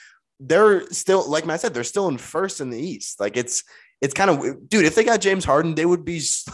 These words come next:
like, so good. That would automatically put them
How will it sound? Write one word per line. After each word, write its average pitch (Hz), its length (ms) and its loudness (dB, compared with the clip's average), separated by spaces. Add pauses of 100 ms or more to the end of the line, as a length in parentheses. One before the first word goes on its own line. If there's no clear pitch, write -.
like, 147 280 -4 (100)
so 151 640 -2
good. 98 280 -10
That 120 140 -2
would 151 120 -4 (120)
automatically 135 840 -2
put - 220 -8
them 98 340 -4